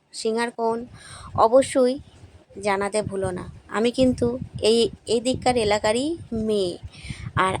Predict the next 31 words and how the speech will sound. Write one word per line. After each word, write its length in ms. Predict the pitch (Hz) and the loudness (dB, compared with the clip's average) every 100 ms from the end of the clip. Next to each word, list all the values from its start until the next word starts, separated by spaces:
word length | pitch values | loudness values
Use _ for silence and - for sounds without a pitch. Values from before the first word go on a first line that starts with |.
| - | 0
আমার 260 | 196 202 196 | 2 2 0
বিয়ে 240 | 202 226 | 0 2
হয়েছে 400 | 240 254 220 113 - - - - - - | 4 4 4 -2 -4 -8 -18 -16 -12 -2
ভাস্তারা 500 | 220 208 - 185 180 | 0 0 -2 -4 -4
এলাকায়। 440 | 170 170 - - - - - - - - | -6 -10 -12 -14 -12 -12 -10 -10 -8 -4
তো 80 | 226 | -2
ভাস্তারা, 480 | 208 226 - 220 226 | 2 2 4 4 4
গুড়া, 300 | 208 208 208 214 | 2 2 2 2
ভরাল, 360 | - 185 190 196 202 - | 2 2 0 -4 -10 -6
তোমরা 240 | 202 202 208 | -2 0 0
যারা 240 | 190 190 | 0 0
যারা 200 | 196 214 | 0 0
চিনে 280 | 214 226 226 | 0 0 0
আছো 240 | 233 - 247 | 0 0 0
অবশ্যই 480 | 208 196 214 - 240 240 | 0 0 -2 0 -2 0
কমেন্টে 400 | 196 196 196 208 | 0 0 -2 -4
জানিও। 380 | 185 180 170 170 - - - - - - - | -4 -4 -6 -8 -10 -10 -20 -20 -20 -20 -2
আর 140 | - - - | 0 0 0
এখানে 300 | 214 254 254 | 2 4 6
দেখো 300 | 247 240 226 247 - - - - - | 4 2 -2 -6 -10 -18 -18 -14 -2
ছোট্ট 340 | - 302 - 285 | 4 4 4 2
করে 260 | 269 254 254 | 4 6 4
দুটো 240 | 233 226 226 | 2 0 2
গাছ 220 | 202 190 | 2 0
লাগিয়েছে, 520 | 101 104 95 98 - 101 202 - | -2 -2 -2 -4 -2 -4 -4 -8
একটা 220 | - - | -2 0
বালতি 380 | 202 202 196 220 | 2 0 0 -4
ভাঙাতে 440 | 202 226 247 254 320 381 - - | -2 0 0 0 0 -2 -6 -2
আর 100 | 220 | -2
একটা 280 | 208 - 294 359 - - - - - - - | -2 2 2 0 -8 -14 -16 -16 -14 -2 4
টবে। 300 | 202 170 | 4 4